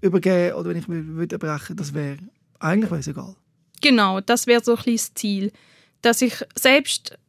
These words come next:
Speaker 2: wenn es mal würde passieren, dass ich kann sagen, das ist jetzt von meinem Körper aus anscheinend nötig gewesen, aus irgendwelchen Gründen. Und, äh
Speaker 1: Und ich kann dir auch sagen, ich will dich nicht verurteilen. Also ich habe das Gefühl, ich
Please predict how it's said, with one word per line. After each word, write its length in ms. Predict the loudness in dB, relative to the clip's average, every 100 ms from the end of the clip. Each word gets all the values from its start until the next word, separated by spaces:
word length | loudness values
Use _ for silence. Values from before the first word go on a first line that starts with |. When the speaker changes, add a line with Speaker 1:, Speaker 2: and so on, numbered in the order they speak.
| _ _
Speaker 2:
wenn 180 | 4 4
es 100 | 4
mal 180 | 4 4
würde 220 | 6 4 4
passieren, 580 | -2 -2 -2 0 2 2
dass 160 | -2 -6
ich 100 | -6
kann 120 | -2
sagen, 380 | 2 2 2 0 -6 _ _ _ _ _
das 440 | -2 -2 -4 -12 -20 _ _ _
ist 180 | 0 2
jetzt 180 | -2 0
von 200 | 2 2
meinem 180 | 2
Körper 380 | 0 0 0 0
aus 180 | 0 -2
anscheinend 580 | -2 -4 -4 -2 -2 2
nötig 420 | 4 4 2 -8
gewesen, 340 | -4 -2 0
aus 120 | 0 -2
irgendwelchen 800 | -6 -6 -6 -2 -2 -2 -4 0
Gründen. 460 | 4 8 6 4
Und, 300 | -2 -2 -2 -4
äh 320 | -2 0 0 4
Speaker 1:
Und 100 | 4
ich 100 | 6
kann 140 | 4
dir 200 | 4 4
auch 40 | 4
sagen, 240 | 2 0 -4
ich 160 | -2
will 100 | -4
dich 180 | -2 -4
nicht 140 | -4 -4
verurteilen. 500 | -8 -6 -6 -6 -8
Also 100 | 2
ich 60 | 4 6 4
habe 80 | 2
das 120 | 0
Gefühl, 320 | -2 -2 -2
ich 160 | -6